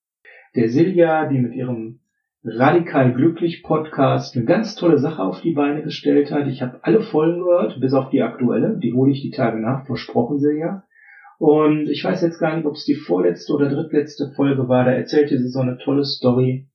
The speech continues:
was sie so richtig glücklich gemacht hat, so zum Thema Weihnachten und wie die sechsjährige Silja damals so was ganz Tolles erlebt hat. Ähm, müsst ihr eigentlich mal reinhören bei ihr. Das Ding heißt Radikal Glücklich, findet man in jedem Podcatcher.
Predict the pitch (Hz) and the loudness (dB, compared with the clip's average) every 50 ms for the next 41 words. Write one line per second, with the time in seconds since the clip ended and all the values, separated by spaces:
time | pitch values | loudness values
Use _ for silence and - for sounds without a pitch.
0 | _ _ _ _ _ _ _ _ _ _ _ _ _ _ _ _ _ _ _ _ | _ _ _ _ _ _ _ _ _ _ _ _ _ _ _ _ _ _ _ _
1 | _ - 123 123 - - 135 131 127 123 139 143 - - 123 - - 131 139 165 | _ -2 0 0 2 0 0 0 0 0 -2 -2 -4 -6 -10 -6 -2 2 2 2
2 | - - 143 135 - - 147 131 131 131 - - - 131 127 127 - - 139 131 | 2 0 -4 -4 -2 0 0 2 2 0 -2 -4 -4 -4 -4 -4 -2 -4 -2 -2
3 | 123 123 120 - - 120 117 - - 135 131 117 113 110 120 127 147 156 147 139 | -2 -2 -4 -6 -8 -8 -6 -2 0 2 2 2 2 2 2 2 2 2 0 -2
4 | - - - 135 127 120 120 120 117 113 110 107 131 135 135 - - 135 127 127 | -4 -6 -8 -4 -4 -2 0 0 0 0 0 0 0 -2 -2 -4 -2 2 2 4
5 | 123 127 127 120 120 117 107 110 117 123 127 131 131 123 113 110 110 107 113 117 | 4 4 2 0 0 0 0 2 2 2 4 4 2 2 2 0 0 -2 -2 0
6 | 113 113 113 - 117 110 110 110 - - - - - - - - 123 123 - 156 | -2 -2 -2 -2 0 0 0 0 -2 -8 -18 -20 -20 -18 -12 -6 -6 -4 0 2
7 | 160 170 170 - - 151 143 139 135 - 117 117 120 127 147 156 - - - 143 | 2 2 2 0 2 4 4 4 4 0 -2 0 2 2 2 2 0 -4 -2 0
8 | 135 131 135 - - - _ _ 117 120 120 120 117 117 113 139 170 165 - 147 | 0 0 0 -4 -10 -20 _ _ -8 -4 -2 -2 -2 -2 0 0 0 0 0 -2
9 | 131 127 127 131 131 123 - 120 113 110 107 110 120 135 143 139 135 131 120 113 | -2 -2 -2 -2 -4 -4 -4 -4 -4 -4 -2 -2 0 0 0 0 0 0 0 0
10 | 110 113 123 120 120 127 127 - - - - - - _ - - - 120 123 131 | 0 0 -2 -2 -2 -4 -6 -10 -16 -20 -20 -20 -20 _ -6 -4 -4 0 4 4
11 | 135 135 127 113 107 - 110 113 127 139 131 - - 131 117 107 - 110 120 147 | 6 6 6 4 2 0 0 2 2 2 2 0 0 0 2 2 2 0 0 0
12 | 143 - - 151 143 135 131 - - - - - 143 131 123 120 - 123 117 113 | 0 -2 -2 0 0 0 0 -2 -12 -16 -10 -4 0 0 0 0 0 -4 -4 -4
13 | 110 110 104 110 123 113 110 - - - 127 131 - - - 131 127 - - - | -4 -4 -4 -4 -4 -4 -4 -6 -6 -8 -8 -8 -8 -6 -6 -6 -6 -6 -4 -2
14 | 131 127 131 - | -2 -2 -2 -4